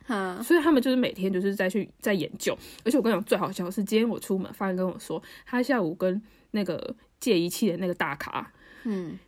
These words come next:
Speaker 2: 就是他们约了，要一起去那个管委会，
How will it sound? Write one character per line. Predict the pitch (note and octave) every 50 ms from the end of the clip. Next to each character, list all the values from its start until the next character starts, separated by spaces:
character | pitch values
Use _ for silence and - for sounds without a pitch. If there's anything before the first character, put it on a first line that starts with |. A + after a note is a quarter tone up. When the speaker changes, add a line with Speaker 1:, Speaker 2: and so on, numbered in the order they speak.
| _ _ _ _
Speaker 2:
就 | - A3
是 | A3
他 | G#3+ G3
们 | G#3 F3 F3
约 | E3+ D#3+ D3+ -
了， | - - - -
要 | F#3+ F#3+
一 | - -
起 | A3 G#3 E3+
去 | - - A3+ G3+ F#3 - -
那 | A3 G#3
个 | F3+ E3+
管 | E3 - D#3 E3+
委 | E3
会， | - - F3 D3+ G3+ A3